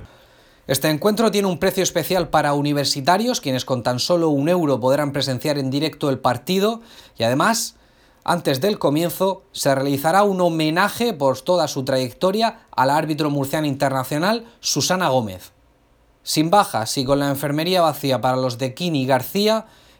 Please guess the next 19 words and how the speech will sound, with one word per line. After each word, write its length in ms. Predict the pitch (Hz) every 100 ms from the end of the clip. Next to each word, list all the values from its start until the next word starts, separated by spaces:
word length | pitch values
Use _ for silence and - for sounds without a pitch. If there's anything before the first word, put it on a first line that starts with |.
| -
el 140 | 117
duelo 180 | 143 156
entre 240 | 131 135
Real 240 | 135 170 180
Murcia 420 | 165 143 - 135
y 80 | 135
Club 180 | 180 165
Baloncesto 520 | 147 139 175 - 143
Morón 400 | 135 180 220 220 - _
se 160 | - 120
disputará 600 | 113 131 127 147 156 -
este 280 | 120 - 127
sábado 520 | - 185 196 202 202 - - _
a 100 | 107
las 120 | 113
siete 220 | 220 208
de 60 | 165
la 140 | 127
tarde 480 | 151 160 156 170